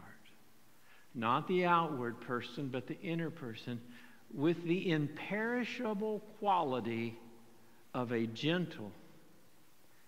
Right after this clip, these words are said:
and quiet spirit. That's precious in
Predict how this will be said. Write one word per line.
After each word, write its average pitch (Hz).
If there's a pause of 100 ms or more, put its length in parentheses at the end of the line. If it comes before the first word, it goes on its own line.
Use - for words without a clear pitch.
(180)
and 120
quiet 156 (100)
spirit. 110 (1900)
That's 143 (100)
precious 123 (400)
in 120